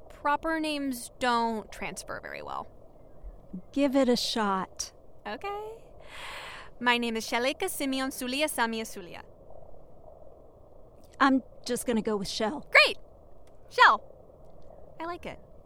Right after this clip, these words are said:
Speaker 2: So, you're a plant.
Speaker 1: Um, what's something small and dumb on your planet?
Speaker 2: Most things on my planet are small and dumb. A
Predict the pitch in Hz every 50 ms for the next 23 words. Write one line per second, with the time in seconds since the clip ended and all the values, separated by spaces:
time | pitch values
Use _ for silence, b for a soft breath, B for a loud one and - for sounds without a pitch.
0 | - - - - - - - - - - - - - - - - - - - -
1 | 294 277 240 220 196 190 - 208 180 - - - - - - - - - - -
2 | - - - - - - - - 220 262 233 233 240 254 - - 453 453 392 -
3 | - - - - - - - - - - 262 262 269 277 277 277 285 277 277 277
4 | 277 269 269 262 262 285 349 349 349 359 359 359 359 359 349 359 B B B B
5 | B B B B - - - 640 - - - - 571 539 539 - 508 480 427 381
6 | - - - - 277 269 285 294 302 302 311 311 311 311 311 311 311 320 294 -
7 | - 233 214 208 208 208 196 - - - 269 269 269 269 269 269 269 269 - 262
8 | 247 240 247 254 262 - - 285 285 285 302 311 - - - - - - - -
9 | - - - - - - - 240 254 254 247 - - - 247 226 240 247 262 269
10 | - 254 240 233 240 240 - - 240 233 233 233 247 269 277 - - - 247 247
11 | 247 233 220 - - - - - - 254 240 220 208 208 208 190 208 202 196 190
12 | 180 B B B B B B B B B B - - - - 247 233 202